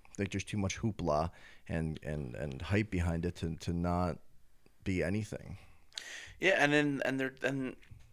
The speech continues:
Speaker 2: the other thing, too, is that they keep saying it's a military installation. We're creating the latest and greatest, but you're also seeing different military bases across the country that
Speaker 1: Yeah.
Speaker 2: are doing that.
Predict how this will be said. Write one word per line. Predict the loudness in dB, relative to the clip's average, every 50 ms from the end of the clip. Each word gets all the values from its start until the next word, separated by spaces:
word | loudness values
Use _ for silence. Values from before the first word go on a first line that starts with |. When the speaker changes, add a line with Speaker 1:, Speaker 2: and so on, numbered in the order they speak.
| -14 -8 -4
Speaker 2:
the | -2
other | -2 -2
thing, | -2 -4 -4
too, | -2 0 0 2
is | 2 0
that | 0 0
they | 0 0
keep | 0 -2 -4 -4
saying | -4 -4 -4 -6
it's | -6 -6
a | -6
military | -6 -6 -6 -6 -8 -8 -8 -8
installation. | -6 -6 -6 -4 -4 -4 -2 0 0 0 0
We're | -4 -10
creating | -8 -4 -4 -4 -4 -4 -6 -10 -10 -14 -14 -14 -16 -16 -10 -4
the | 0
latest | 2 2 2 2 0
and | -2 -2
greatest, | 0 2 2 2 0 -2 -6
but | -8 -6
you're | -2 -2 -2
also | -2 -2 -2 0
seeing | -2 -2 -2 -4 -10
different | -10 -10 -10 -10 -8 -8
military | -6 -6 -6 -6 -6 -8 -6
bases | -6 -6 -4 -2 -2 -2 -4 -4
across | -6 -4 -4 -4 -4 -4
the | -8
country | -10 -8 -6 -4 -4 -4 -4 -4 -4 -4
that | -2 0 0
Speaker 1:
Yeah. | 2 2
Speaker 2:
are | 0 0 -2 -4 -8 _ _ _ _ _ _ _ _ _ _
doing | -2 0 0 0 -2
that. | -4 -8 -10 -10